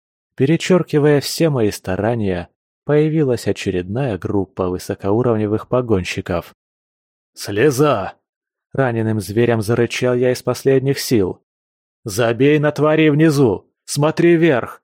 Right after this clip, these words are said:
Ну же, слеза!» Подружка меня не услышала,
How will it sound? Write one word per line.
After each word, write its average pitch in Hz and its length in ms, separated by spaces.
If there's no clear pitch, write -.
Ну 165 260
же, 107 140
слеза!» 156 680
Подружка 147 640
меня 120 320
не 101 120
услышала, 95 880